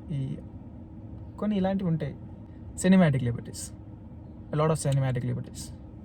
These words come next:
ఆ, ప్లేన్ సైట్లో జరుగుతున్నవి కూడా కొన్ని అర్థం కానివి ఉంటాయి. కొన్-, అంటే ఎంత అంటే సినిమాలో, సరే ఓకే, సినిమాలో ఒక కల్ట్ ఉంటుందండి. వాళ్ళు పెద్దగా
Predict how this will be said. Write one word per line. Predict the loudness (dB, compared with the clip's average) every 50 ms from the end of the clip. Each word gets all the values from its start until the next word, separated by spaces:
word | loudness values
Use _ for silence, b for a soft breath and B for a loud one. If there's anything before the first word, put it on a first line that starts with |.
| -14 -14 -14 -14 -14 -14 -14 -14 -12 -10 -4 0 2
ఆ, | 4 4 4 2
ప్లేన్ | 2 2 4 6 6 6
సైట్లో | 6 4 2 2 2 2
జరుగుతున్నవి | 4 4 2 2 2 4 4 4 4 2
కూడా | 2 2 4 4 6 6 6 4 4 2 -2 -4 -8 -12 -14 -14 -10 -4
కొన్ని | -2 0 2 2 2 2 0 0 -2 -4 -8 -12 -12 -14 -14 -14 -14 -14 -14 -14 -14 -14 -10 -4 -2
అర్థం | 0 2 4 4 4
కానివి | 4 4 4 4 2
ఉంటాయి. | 0 0 -2 -6 -10 -12 -14 -14 -14 -14 -14 -14 -14 -14 -14 -14 -14 -14 -14 -14 -14 -14 -14 -12 -12 -12 -12 -12 -12 -14 -14 -14 -14 -14 -14 -12 -6 -6
కొన్-, | -4 -4 -6 -8 -12 -14 -14 -14 -14 -12 -10 -10 -8 -6 0 2
అంటే | 4 6 8 8 8 6 4 0 -6 -8 -4 -2
ఎంత | 0 0 0 0 0
అంటే | 0 0 0 0 0 -2 -2 -2 -2 -4 -6 -8 -10 -10 -10 -12 -14 -14 -14 -14 -14 -14 -14 -14 -14 -14 -14 -14 -14 -14 -14 -14 -14 -12 -6 -2
సినిమాలో, | 0 0 0 0 0 -2 -2 -4 -4 -8 -12 -12 -14 -12 -12 -6 -4
సరే | -4 -4 -4 -2 -4
ఓకే, | -4 -4 -6 -10 -12 -12 -14 -10
సినిమాలో | -4 0 2 4 4 4 4 4 2 2 0 -4 -4 -6 -10 -14 -14 -14 -14 -14 -8 -6 -6
ఒక | -6 0
కల్ట్ | 2 4 4 4 4 2
ఉంటుందండి. | 0 0 -2 -2 -2 -2 -2 -4 -6 -8 -12 -12 -12 -6 -4 -2 2 6
వాళ్ళు | 6 6 6 4
పెద్దగా | 2 2 4 4 2 2 4